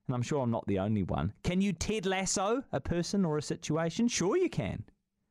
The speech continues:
I'm sure all over the world there have been little moments of decency or acts of kindness inspired by Ted Lasso. Imagine if,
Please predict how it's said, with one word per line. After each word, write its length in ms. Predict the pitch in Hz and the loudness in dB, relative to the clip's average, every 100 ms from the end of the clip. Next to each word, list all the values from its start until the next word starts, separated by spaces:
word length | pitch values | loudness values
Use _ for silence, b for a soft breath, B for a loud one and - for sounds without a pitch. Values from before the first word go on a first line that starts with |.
| _ _ _ - | _ _ _ -6
I'm 120 | 160 | -2
sure 380 | - 208 156 - B B | 0 2 2 -2 B B
all 240 | 175 185 | 0 2
over 200 | 180 151 | 2 0
the 80 | 135 | 0
world 420 | 127 156 147 120 | 0 2 2 2
there 120 | 110 120 | 0 -2
have 160 | 123 | 0
been 340 | 131 131 113 95 B B B B | 0 2 0 -2 B B B B
little 260 | 139 135 131 | -2 0 2
moments 500 | 117 127 127 110 - | 2 2 0 -2 -4
of 160 | 95 | -2
decency 560 | 117 120 - 123 - 131 | -2 -2 -2 -2 0 0
or 120 | 113 | 0
acts 260 | 147 - - | -2 -6 -8
of 140 | 127 | -4
kindness 500 | - 127 135 131 127 | -2 0 0 0 0
inspired 800 | 156 - - 175 175 190 160 113 | 0 -2 -2 0 0 0 0 -2
by 200 | 135 123 | -2 -2
Ted 300 | - 131 107 | -2 -2 0
Lasso. 420 | 107 95 - 95 | 0 0 -2 0
Imagine 440 | 185 247 247 277 | 2 0 0 0
if, 100 | 226 | -2